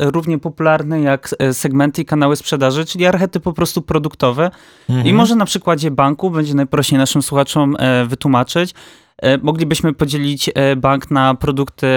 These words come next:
Speaker 1: na przykład detaliczne, na produkty inwestycyjne i emerytalne, na produkty korporacyjne i tak dalej, i tak dalej.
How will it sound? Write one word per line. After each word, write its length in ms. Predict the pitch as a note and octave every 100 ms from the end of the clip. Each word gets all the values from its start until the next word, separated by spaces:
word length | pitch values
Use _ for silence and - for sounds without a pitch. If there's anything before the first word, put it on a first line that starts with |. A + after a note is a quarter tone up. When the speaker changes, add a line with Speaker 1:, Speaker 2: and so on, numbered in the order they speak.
| B2+
Speaker 1:
na 100 | B2+
przykład 240 | A#2+ - A#2+
detaliczne, 640 | A#2 B2 C#3 - D#3+ D3
na 120 | C#3
produkty 720 | B2 C3 B2+ B2+ - B2+ B2 B2+
inwestycyjne 760 | B2 B2 - C3 - C3+ B2
i 40 | A#2+
emerytalne, 880 | A#2+ A#2+ A#2+ D#3 D#3 D#3 D3+ D3 C#3+
na 340 | C3+ B2+ B2+
produkty 560 | A#2+ C3+ B2+ - - A#2+
korporacyjne 1120 | C3 - A#2+ A#2+ - D3 D#3 D3 C#3 C3+ C3+
i 120 | C3
tak 160 | C3+ B2+
dalej, 260 | C3 B2+
i 40 | B2
tak 160 | B2+
dalej. 280 | B2 C3+ G3